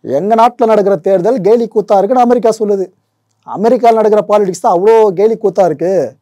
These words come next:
உலகமே அமெரிக்காவை பார்த்து இப்ப சிரிச்சுக்கிட்டு இருக்கு. இது வெறும் அழிவு மட்டும்தான், ஜனநாயகம் கிடையாதுன்னு" அமெரிக்க அரசியல் சார்ந்து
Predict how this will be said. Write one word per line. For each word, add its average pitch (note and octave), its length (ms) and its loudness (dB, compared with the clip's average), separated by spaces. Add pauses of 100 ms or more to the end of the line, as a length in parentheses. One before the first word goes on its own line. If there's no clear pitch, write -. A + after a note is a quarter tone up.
(420)
உலகமே G#3+ 580 2
அமெரிக்காவை A3+ 480 -2
பார்த்து D#3 540 -6
இப்ப E3+ 200 -12
சிரிச்சுக்கிட்டு E3+ 640 -8
இருக்கு. C#3+ 340 -8 (600)
இது F#3 240 2
வெறும் B3 440 2
அழிவு B3+ 380 2
மட்டும்தான், F3 540 -4 (220)
ஜனநாயகம் F#3+ 600 -2
கிடையாதுன்னு" D#3 680 -4
அமெரிக்க G3+ 560 -4
அரசியல் F3 440 -6
சார்ந்து E3 360 -10